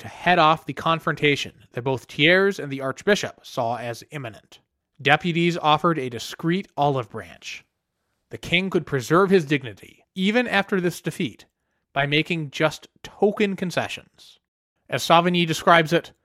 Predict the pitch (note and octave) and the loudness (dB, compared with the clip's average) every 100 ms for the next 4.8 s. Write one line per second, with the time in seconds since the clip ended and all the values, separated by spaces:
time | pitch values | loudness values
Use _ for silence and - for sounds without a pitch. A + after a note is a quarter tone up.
0 | _ _ - D3+ D3+ C#3+ F#3 A3 B3 E3+ | _ _ 0 2 2 -2 -4 -2 2 4
1 | D#3 D3 D#3 C#3 - C#3 - - D#3 F3 | 4 2 0 -2 0 -2 -4 -4 2 2
2 | F3+ F#3 - _ F3 G3+ B3+ G#3 D3 - | 2 -2 -4 _ -2 0 2 2 -2 -6
3 | - D2+ - _ _ _ _ - C3 B2+ | -14 -18 -20 _ _ _ _ -6 -4 0
4 | D3 D#3+ C#3 D3 C#3 C#3 C#3 C3+ | 0 2 0 0 0 2 0 -2